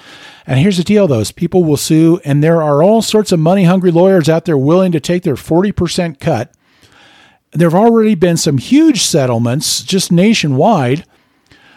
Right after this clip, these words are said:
And guess what? We're still contractors. People can take them to court,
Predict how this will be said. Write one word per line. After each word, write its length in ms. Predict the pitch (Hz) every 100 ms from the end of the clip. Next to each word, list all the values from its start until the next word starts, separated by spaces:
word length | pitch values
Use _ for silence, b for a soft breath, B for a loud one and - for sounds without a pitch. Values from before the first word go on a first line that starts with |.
| b b _ -
And 640 | 165 156 151 143 139 - - _ _ _ _ _ _ _ _ _ _ _ -
guess 220 | 151 -
what? 240 | 247 - _ _ _ _ _ _
We're 100 | 208
still 540 | - - 160 156 160 _
contractors. 840 | - 156 156 120 104 - - - _ b b b b b
People 300 | 190 202 202
can 200 | 185 147
take 220 | 180 226
them 120 | 247
to 60 | 233
court, 500 | - 165 151 160